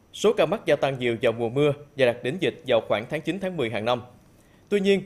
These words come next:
trong sáu tháng đầu năm hai nghìn không trăm hai mươi hai, ghi nhận sự gia tăng số ca bệnh sớm, nhanh từ giữa tháng tư, và đến tuần thứ hai mươi bốn, ghi nhận số ca bệnh đã tương đương với tuần đỉnh dịch của năm hai nghìn không trăm mười chín.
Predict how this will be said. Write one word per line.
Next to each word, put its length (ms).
trong 180
sáu 160
tháng 180
đầu 140
năm 160
hai 80
nghìn 180
không 160
trăm 180
hai 100
mươi 100
hai, 240
ghi 120
nhận 240
sự 160
gia 240
tăng 280
số 180
ca 200
bệnh 200
sớm, 380
nhanh 300
từ 80
giữa 180
tháng 160
tư, 240
và 80
đến 260
tuần 200
thứ 100
hai 180
mươi 140
bốn, 260
ghi 120
nhận 220
số 160
ca 140
bệnh 280
đã 100
tương 220
đương 300
với 120
tuần 240
đỉnh 160
dịch 160
của 80
năm 160
hai 80
nghìn 160
không 140
trăm 160
mười 100
chín. 280